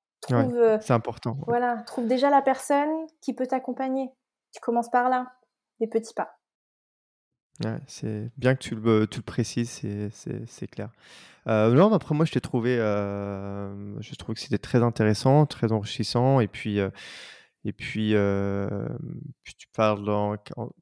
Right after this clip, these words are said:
Speaker 1: heu, je sais pas si c'est le bon mot, mais s-, simplement, tu vois, genre c'est pas, ça paraît pas non plus ultra complexe. Voilà, on sent qu'il y a une démarche, qu'il y a une volonté, qu'il y a une, des possibilités.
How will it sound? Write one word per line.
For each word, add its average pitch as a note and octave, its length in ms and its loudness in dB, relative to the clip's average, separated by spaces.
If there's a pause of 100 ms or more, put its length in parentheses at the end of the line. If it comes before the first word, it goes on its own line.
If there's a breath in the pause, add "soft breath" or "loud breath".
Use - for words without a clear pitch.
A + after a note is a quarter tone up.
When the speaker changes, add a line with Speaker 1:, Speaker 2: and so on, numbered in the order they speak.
(600)
Speaker 1:
heu, - 320 -20 (180)
je - 80 -14
sais - 140 -8
pas A#2+ 120 2
si - 80 -2
c'est B2+ 60 0
le A2 40 0
bon A#2 120 6
mot, C#3 60 6
mais B2 120 2
s-, - 320 -10
simplement, C#3+ 640 2
tu - 160 -4
vois, C3 140 6
genre A#2+ 140 0
c'est - 160 -6
pas, C#3 300 2
ça B2+ 140 -2
paraît A2+ 220 0
pas C3+ 200 4
non B2+ 140 0
plus C3 300 -6 (440 loud breath)
ultra B2+ 280 0
complexe. C3+ 420 2
Voilà, A2+ 240 6
on A#2 100 2
sent B2+ 260 -2
qu'il A#2+ 140 -2
y - 20 2
a A2+ 40 2
une G#2+ 80 -2
démarche, A#2 520 4
qu'il A2+ 120 -2
y - 20 0
a G#2+ 40 0
une G#2+ 60 -2
volonté, B2 680 4
qu'il A2+ 100 -4
y G#2+ 40 0
a - 40 -2
une, G#2 60 -2
des G#2 180 4
possibilités. B2 840 0